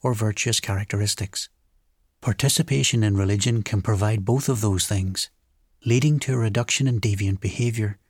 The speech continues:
such as misconduct in prison. Religion offers offenders a transformation and a new identity,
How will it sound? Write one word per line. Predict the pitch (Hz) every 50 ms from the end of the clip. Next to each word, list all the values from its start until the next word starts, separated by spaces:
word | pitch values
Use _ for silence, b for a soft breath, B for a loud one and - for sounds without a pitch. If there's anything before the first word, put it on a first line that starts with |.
| _ _ -
such | - - 147 135 -
as | 147 127
misconduct | 113 110 104 - - - 104 101 95 95 95 - - -
in | 104 95
prison. | - 123 120 104 104 95 85 - _ _ _ _ _ _ _ _ _ _ _ _ _ _ _ _ _ _ _
Religion | - 117 113 113 131 143 143 160 151
offers | 143 135 110 - - 131 120
offenders | 127 - - 117 113 113 117 113 113 110 -
a | 120 110
transformation | - - 117 135 143 - - - 135 113 107 110 104 98 - 113 110 123
and | 127 135 135 135
a | 143
new | 117 107 107 107
identity, | 107 107 110 - 107 107 107 - 98 104 98 - -